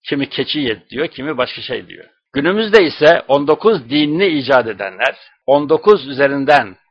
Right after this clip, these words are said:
kurdukları sistemle musafın içindeki iki ayeti reddetmektedirler.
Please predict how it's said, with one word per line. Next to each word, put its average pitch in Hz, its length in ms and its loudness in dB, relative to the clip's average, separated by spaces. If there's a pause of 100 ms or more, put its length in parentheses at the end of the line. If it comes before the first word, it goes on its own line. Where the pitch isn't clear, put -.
(140)
kurdukları 131 580 -4
sistemle 127 760 -4 (180)
musafın 160 540 0
içindeki 143 840 -4 (160)
iki - 320 -4
ayeti 127 420 -2
reddetmektedirler. - 1080 -6